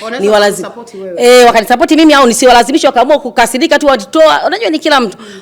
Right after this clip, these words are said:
Speaker 2: Kwa hiyo mimi kama Lamata mimi mwenyewe ni leo utakuwa Bad Nation, lakini wengine siwezi kuwasemea.
Speaker 1: Okay.
Speaker 2: Eh, wao wenyewe ndo wanajua.
Speaker 1: Wanasema, "Lamata unajua uliua, Lulu alikuwa anajitoa akili siku zote uwanjani. Yaani ukigeuka huku,
Speaker 2: Mm.
Speaker 1: Shilole, uki-,
Speaker 2: Mdhamini,
Speaker 1: uliweza bana."
Speaker 2: wadhamini wangu,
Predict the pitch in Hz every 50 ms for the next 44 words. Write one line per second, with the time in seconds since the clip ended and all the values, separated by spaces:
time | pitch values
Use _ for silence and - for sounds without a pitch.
0 | - _ 294 302 311 349 320 - 254 285 359 330 302 269 262 254 233 220 226 226
1 | 233 220 208 202 190 180 180 175 170 156 151 190 180 208 208 196 185 202 220 214
2 | 175 180 160 185 175 160 151 156 165 160 - 196 180 180 - 277 262 247 226 208
3 | 190 302 302 269 - 214 208 202 202 185 - - 180 156 160 147 131 123 - 311
4 | - - - - _ _ - 156 165 185 208 226 208 180 180 185 175 156 147 143
5 | 139 143 143 147 143 139 135 - - - - 185 220 269 - 202 175 170 214 277
6 | 277 196 156 143 147 185 311 349 202 147 139 139 160 233 349 359 247 185 165 -
7 | 254 269 240 196 180 175 - - _ - 370 - - - - 480 466 349 233 190
8 | - - 220 190 214 214 - - 180 175 160 170 175 196 185 - 185 202 254 247
9 | - - 196 196 196 202 185 - - 226 262 294 294 - 330 349 311 330 359 381
10 | - 302 233 180 180 170 185 226 277 311 330 285 320 320 294 - _ _ _ _
11 | _ _ _ _ 196 202 - 226 190 226 285 277 339 294 285 262 233 196 160 -
12 | - - - 202 214 214 240 233 240 233 240 277 294 285 269 247 214 220 196 160